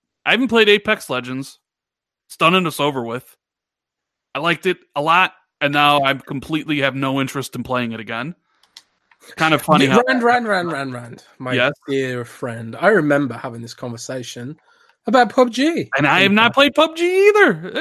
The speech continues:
Speaker 1: I haven't played pub G
Speaker 2: No, no, no, but I
Speaker 1: forever.
Speaker 2: remember a long time ago you were like, "Oh, I'm, I'm so done with pub G. I'm never going back to it, blah, blah, blah." And lo and behold, like, a few weeks later, you were, you were all in again on pub G.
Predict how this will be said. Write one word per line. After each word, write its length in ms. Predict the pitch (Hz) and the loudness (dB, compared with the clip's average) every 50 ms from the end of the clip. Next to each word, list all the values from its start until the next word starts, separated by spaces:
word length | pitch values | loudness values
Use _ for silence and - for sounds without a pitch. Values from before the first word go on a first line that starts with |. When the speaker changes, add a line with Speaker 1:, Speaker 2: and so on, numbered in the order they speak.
| 349 254 | -2 0
Speaker 1:
I 120 | 226 320 | 2 4
haven't 200 | 392 370 359 320 | 2 2 0 -2
played 220 | - 294 349 320 - | -2 -2 -2 -2 -2
pub 160 | 294 339 311 | 0 2 4
G 40 | 320 | 6
Speaker 2:
No, 80 | 311 | 6
no, 80 | 330 330 | 8 8
no, 220 | 330 359 359 339 302 | 8 8 6 6 4
but 160 | 302 311 311 | 4 4 4
I 240 | - 587 370 403 403 | 4 4 6 6 6
Speaker 1:
forever. 160 | 359 277 - | 6 4 4
Speaker 2:
remember 300 | 302 320 320 330 320 320 320 | 4 2 0 0 2 2 2
a 80 | 311 302 | 2 2
long 220 | 302 311 311 311 | 2 0 0 -2
time 260 | 311 - 294 302 294 | -2 -2 -2 -2 -2
ago 200 | 277 247 240 226 | -2 -2 -2 -2
you 180 | 233 240 240 240 | -2 -2 -2 -2
were 80 | 240 | 0
like, 260 | 240 240 233 226 220 - | 2 2 2 2 0 0
"Oh, 80 | 185 185 | 2 2
I'm, 240 | 180 180 175 185 - | 4 4 2 0 -4
I'm 140 | 185 185 170 | -6 -8 -6
so 220 | - - 208 202 | -2 -2 -2 0
done 200 | 175 185 175 170 | 0 -2 -4 -4
with 120 | 170 165 | -6 -6
pub 180 | - 170 165 147 | -4 -4 -4 -4
G. 100 | - 156 | -4 -6
I'm 120 | 151 156 | -4 -4
never 160 | 165 160 160 151 | -4 -4 -6 -6
going 140 | 156 147 | -6 -4
back 160 | 147 151 147 - | -4 -4 -4 -4
to 100 | - 143 | -8 -10
it, 60 | 139 | -8
blah, 120 | 135 139 139 | -4 -4 -4
blah, 120 | 135 131 | -4 -2
blah." 340 | 131 160 160 151 156 151 - - - _ _ _ _ _ _ | -2 -2 0 0 -2 -4 -6 -14 -20 _ _ _ _ _ _
And 120 | 190 185 190 | 0 4 6
lo 120 | 190 196 | 6 6
and 80 | 190 180 | 6 6
behold, 480 | 180 160 160 185 185 165 160 160 151 | 4 4 6 6 6 6 6 4 4
like, 180 | 160 156 156 - | 2 0 -2 -2
a 40 | - | -4
few 160 | - 170 156 | -6 -4 -4
weeks 180 | 156 143 - | -4 -4 -4
later, 280 | - 160 165 143 131 147 | -4 -4 -4 -4 -6 -8
you 180 | 151 160 175 175 | -10 -10 -10 -12
were, 80 | 175 175 _ _ - | -12 -14 _ _ -18
you 180 | 185 185 196 | -12 -10 -8
were 80 | 196 190 190 _ _ _ | -10 -10 -12 _ _ _
all 220 | - 190 214 233 269 | -14 -12 -10 -10 -10
in 80 | 302 | -10
again 300 | 285 175 - 131 123 123 | -12 -10 -10 -10 -10 -8
on 160 | 123 123 123 120 | -10 -10 -12 -12
pub 220 | _ - - 131 | _ -14 -14 -14
G. 240 | - - 127 123 127 | -14 -12 -12 -12 -12